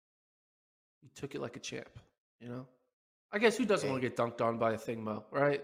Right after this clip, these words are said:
Speaker 1: Come on. She's an Olympic gold medalist.
Speaker 2: I'll admit
Speaker 1: Could be worse.
Speaker 2: when
Speaker 1: Could
Speaker 2: I'm,
Speaker 1: be worse.
Speaker 2: I'll admit when, when my question wasn't as sharp as it could have been. I'll say that. Pickup
Speaker 1: No, I,
Speaker 2: contest.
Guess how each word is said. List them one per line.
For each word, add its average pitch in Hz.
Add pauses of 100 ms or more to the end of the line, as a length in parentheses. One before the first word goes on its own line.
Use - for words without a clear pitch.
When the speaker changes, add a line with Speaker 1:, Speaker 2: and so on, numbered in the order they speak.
Speaker 1:
Come 127
on. 120 (540)
She's 135
an 143
Olympic 151
gold 135
medalist. - (920)
Speaker 2:
I'll 120
admit 110
Speaker 1:
Could 156
be 139
worse. - (140)
Speaker 2:
when 101
Speaker 1:
Could 98
Speaker 2:
I'm, -
Speaker 1:
be -
worse. -
Speaker 2:
I'll 113
admit 113
when, 107
when 110
my 104
question 98
wasn't 95
as 87
sharp -
as -
it -
could 90
have -
been. 95 (200)
I'll 104
say -
that. 65 (640)
Pickup 180 (200)
Speaker 1:
No, 180
I, 175
Speaker 2:
contest. 185